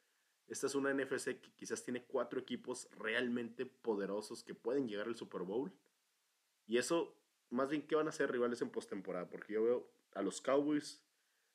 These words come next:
si su ofensiva empieza a trabajar mejor bajo Dak Prescott, que seguramente va a pasar,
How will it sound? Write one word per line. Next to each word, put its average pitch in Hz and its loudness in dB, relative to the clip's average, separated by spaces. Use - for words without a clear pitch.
si 107 -4
su 113 -4
ofensiva 104 -2
empieza 117 -2
a - -8
trabajar 101 -4
mejor 104 -4
bajo 95 -4
Dak 95 -8
Prescott, - -4
que 117 -2
seguramente 101 0
va 90 -4
a - -14
pasar, 117 -10